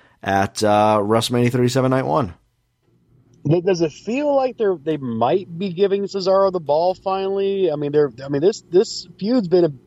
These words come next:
Speaker 2: a, a major point of SmackDown. Um, I'm taking Cesaro as well. I mean, Seth doesn't need to win.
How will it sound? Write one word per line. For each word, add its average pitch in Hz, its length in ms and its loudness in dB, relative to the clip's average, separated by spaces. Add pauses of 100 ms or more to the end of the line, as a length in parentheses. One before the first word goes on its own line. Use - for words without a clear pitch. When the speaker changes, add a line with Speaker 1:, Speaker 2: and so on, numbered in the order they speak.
Speaker 2:
a, 139 80 2
a - 20 4
major 165 480 4
point 175 360 2
of 127 80 -4
SmackDown. 143 720 -2 (480)
Um, 127 520 4 (400)
I'm 165 200 -4
taking 254 240 0
Cesaro 190 320 0
as 160 80 -2
well. 160 140 4
I - 20 6
mean, 139 260 -4 (140)
Seth - 420 -2
doesn't 170 240 -2
need 156 140 0
to 156 80 0
win. 160 360 2